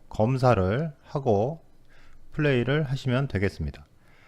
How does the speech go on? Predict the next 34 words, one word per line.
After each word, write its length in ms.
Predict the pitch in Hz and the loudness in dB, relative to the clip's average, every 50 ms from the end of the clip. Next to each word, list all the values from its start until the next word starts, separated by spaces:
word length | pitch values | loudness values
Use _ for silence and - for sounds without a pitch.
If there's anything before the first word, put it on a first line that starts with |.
| - - - _ _ - | -20 -20 -20 _ _ 0
압축을 400 | - 117 - - 175 165 175 156 | 0 0 4 6 6 8 6 6
풀고 640 | - - 180 175 160 156 143 139 151 - - - - | 6 8 8 8 10 10 8 8 8 4 0 -8 0
폴더로 380 | - 196 202 190 196 185 180 170 | 4 4 6 8 8 6 6 6
이동하면 580 | 156 139 143 131 127 135 156 151 117 82 71 - | 6 6 4 4 4 6 6 6 6 4 2 -2
다양한 440 | - - 104 120 143 151 151 151 127 | -2 2 4 4 6 6 4 4 4
버전과 300 | 107 107 104 127 131 123 | 4 2 2 4 4 4
함께 500 | 113 98 90 - 95 90 92 110 139 156 139 | 2 2 0 0 0 0 0 0 0 -2 -4
실행기를 540 | - 170 156 160 156 156 151 156 147 117 | -2 -2 0 0 2 2 4 2 2 2
볼 120 | - 117 110 | 2 0 0
수 100 | - 123 | 2 4
있는데요. 520 | 110 104 98 92 95 117 139 123 85 - - - - - - | 4 4 4 4 4 4 4 4 2 0 -4 -12 -20 -20 -8
골드, 520 | - - 120 135 151 156 139 139 143 160 165 | 0 4 6 6 8 6 6 6 4 4 4
실버용 600 | - - 185 185 190 180 180 180 180 175 175 175 | 4 4 6 6 6 8 8 8 8 8 6 4
실행기와 760 | - - 165 185 175 170 143 117 98 87 82 101 131 147 - - - | 2 2 2 4 4 4 4 4 4 4 4 4 2 0 -4 -10 -8
나머지 380 | 78 90 101 117 123 117 120 | -2 2 2 4 4 4 2
버전을 520 | 107 113 107 107 107 110 120 127 131 127 - | 2 2 2 2 2 2 2 2 0 0 0
플레이할 360 | - 151 147 147 143 135 127 | 0 2 4 6 6 4 4
때 140 | - 135 131 | 2 0 0
사용하는 600 | 120 127 131 131 120 107 95 90 92 107 131 143 - - - - - - - | 2 2 2 2 2 2 2 2 2 0 0 -2 -4 -10 -16 -20 -20 -20 -20
실행기를 600 | - - - 147 147 143 135 127 127 143 151 139 - | -16 -6 0 0 2 2 2 2 4 4 2 2 2
볼 140 | 104 95 | 0 0
수 140 | - - 147 | 2 2 2
있습니다. 480 | 123 101 - - 87 80 - - 76 - - - - - _ - - - - - - - - - - - - - - - - | 0 0 0 -2 -4 -2 -4 -6 -8 -12 -14 -20 -20 -20 _ -20 -20 -20 -20 -20 -20 -20 -20 -20 -20 -20 -20 -20 -20 -6 2
먼저 540 | 101 113 143 139 143 127 131 147 165 160 - - | 4 6 6 8 8 8 8 8 6 4 2 2
골드 260 | 127 131 139 156 156 | 4 4 6 6 6
버전 480 | 160 160 151 156 156 156 156 156 156 | 6 6 6 6 6 8 8 6 6
실행기를 540 | 143 - 170 165 165 165 151 156 151 151 151 | 4 4 4 4 4 6 4 4 4 4 4
더블클릭하면 880 | - - 175 175 185 - 156 156 151 - 120 120 135 143 127 98 78 78 | 2 2 2 2 2 2 2 0 2 4 4 4 6 6 4 4 2 0
실행창이 680 | - - 165 175 175 170 - - 156 147 147 151 151 151 | 0 2 4 4 4 4 2 2 2 2 4 4 2 4
활성화되는 600 | 139 165 160 - 170 165 160 139 143 135 135 131 | 4 2 2 2 2 2 2 4 2 2 2 2
걸 160 | 131 131 117 | 2 0 2
볼 140 | 107 110 104 | 2 0 0
수 100 | - 131 | 2 2
있는데요. 500 | 117 104 95 90 87 107 123 139 98 - | 2 4 2 2 2 2 2 2 0 -4